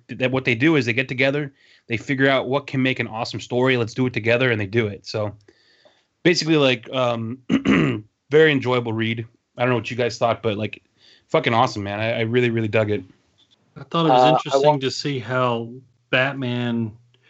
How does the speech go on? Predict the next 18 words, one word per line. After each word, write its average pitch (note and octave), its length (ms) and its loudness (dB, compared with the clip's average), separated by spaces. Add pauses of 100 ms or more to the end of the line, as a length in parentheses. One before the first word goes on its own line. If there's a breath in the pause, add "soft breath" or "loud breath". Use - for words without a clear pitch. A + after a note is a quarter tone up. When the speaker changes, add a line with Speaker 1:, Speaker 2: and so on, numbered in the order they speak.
(220 soft breath)
Speaker 2:
you D3+ 80 2
know, C3+ 100 6
you C3 220 -2
can B2+ 140 -8
tell C#3 220 0
the B2 140 0
Heroes B2+ 360 4
in A2+ 120 2
Crisis B2 480 0
story G#2+ 640 2 (600 soft breath)
has A2 240 -2
really, A#2+ 640 4
um, G#2 540 -2 (1300 loud breath)
hit A2+ 240 2
him B2 200 4
hard, G#2+ 480 4
because G#2 260 -4
he's, A2+ 280 0